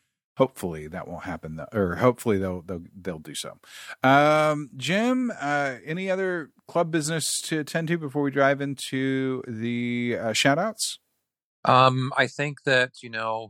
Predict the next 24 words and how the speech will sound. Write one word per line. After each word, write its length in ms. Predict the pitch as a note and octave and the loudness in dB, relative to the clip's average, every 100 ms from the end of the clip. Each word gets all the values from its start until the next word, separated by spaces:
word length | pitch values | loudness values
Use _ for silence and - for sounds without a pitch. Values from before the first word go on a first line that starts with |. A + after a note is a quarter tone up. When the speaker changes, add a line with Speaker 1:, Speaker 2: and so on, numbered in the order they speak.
| - | -8
Speaker 2:
as 220 | B2 A#2 | -4 -4
per 280 | - B2+ A#2 | -4 -2 -2
standard, 640 | - - B2 B2+ B2 B2 A2+ | -2 -6 -6 0 2 2 0
we're 160 | A2+ | -4
ready 220 | A2 A2+ | 0 -2
to 100 | G#2+ | -2
start 280 | G#2+ - A#2 | -6 -2 -2
accepting 420 | G#2+ - A#2 A2+ | -2 -4 -4 -2
our 140 | G#2 G2 | -2 2
holiday 340 | A2 A#2 A#2+ | 4 2 -2
gifts 460 | A#2+ C3 D3+ - - - | -8 -8 -10 -12 -12 2
Speaker 1:
Yes. 280 | C#3+ - | 2 2
Speaker 2:
from 200 | - B2+ | 0 2
our 80 | G#2+ | 2
members. 500 | G#2 A2 B2 D3+ D#3+ | 0 -2 0 -2 -2
Speaker 1:
Mm-hmm. 100 | A#2+ | -2
Speaker 2:
So, 540 | A#2+ A2+ A2 G#2+ G#2+ G#2+ - B2+ - | 2 4 4 0 -4 -10 -14 -12 -8
you 140 | B2+ | -6
know, 220 | G2+ G#2+ | -2 -4
Speaker 1:
<laughs> 0 | |
Speaker 2:
just, 380 | A#2 A#2+ A2+ - | -4 -6 -4 0
um, 360 | B2 A2 A2 G2+ | 2 4 0 -8
direct 360 | - G#2+ A#2 - | -6 0 0 0
those 200 | A2+ | -2